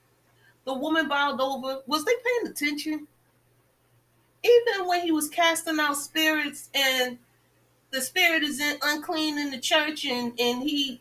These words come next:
you know, in the temple, he, and this, that, you know, come out and, and they all are ma-, sitting right there, right there in the midst, with all the hollering and shouting and carrying on,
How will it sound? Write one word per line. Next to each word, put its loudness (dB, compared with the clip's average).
you -4
know, 2
in 2
the -4
temple, -4
he, 0
and -2
this, -8
that, 2
you -2
know, -2
come 4
out -2
and, -6
and 4
they 6
all 6
are -2
ma-, 0
sitting 2
right 4
there, 6
right 2
there 2
in -4
the -6
midst, -8
with -6
all 8
the 2
hollering 2
and -8
shouting 0
and -10
carrying -2
on, -6